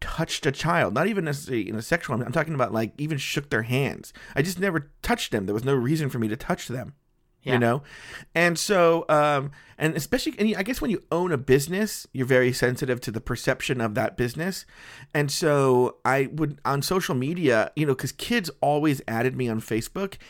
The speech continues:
Speaker 1: And if you ever notice, my social media presence is never super controversial. Like, I
Speaker 2: Right.
Speaker 1: never take political stances. I never really, it's always, like, just kind of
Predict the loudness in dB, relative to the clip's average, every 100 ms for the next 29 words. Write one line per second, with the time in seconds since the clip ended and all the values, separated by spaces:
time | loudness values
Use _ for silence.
0 | -16 -6 -2 0 0 0 0 0 0 0
1 | 0 -2 -4 -8 -2 0 0 -2 -2 -2
2 | 0 0 0 0 0 0 -4 -6 -6 -4
3 | -4 -2 -4 -4 -4 -4 -4 -4 -2 -2
4 | -2 -4 -10 -18 -20 -6 0 2 4 4
5 | 2 0 0 0 0 -2 -4 -2 -2 -4
6 | -4 -2 -2 0 0 2 2 0 -4 -20
7 | -20 -18 -10 -4 -2 0 -2 -4 -8 -4
8 | -2 -2